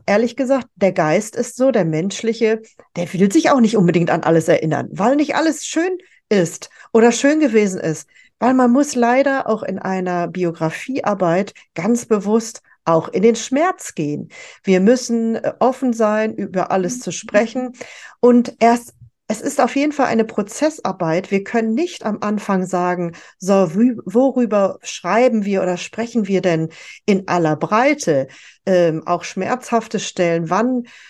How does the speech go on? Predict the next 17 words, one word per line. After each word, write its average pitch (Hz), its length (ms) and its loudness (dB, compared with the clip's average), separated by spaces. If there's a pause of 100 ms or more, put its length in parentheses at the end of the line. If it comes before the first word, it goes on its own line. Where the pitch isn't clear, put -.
(220)
äh, 202 380 2
äh, - 380 -4
Ereignisse, 214 720 -2
die, 185 300 -4
äh, 190 260 -4
gewesen 185 520 -2
sind, 180 400 -4
was 196 560 -4
schreiben 202 380 -2
wir 190 140 2
genau? 196 520 0 (640)
Ich - 320 -4 (200)
sehe 262 260 2
mich 240 220 0
immer 233 280 -2
als - 220 -10
Anwältin 165 800 0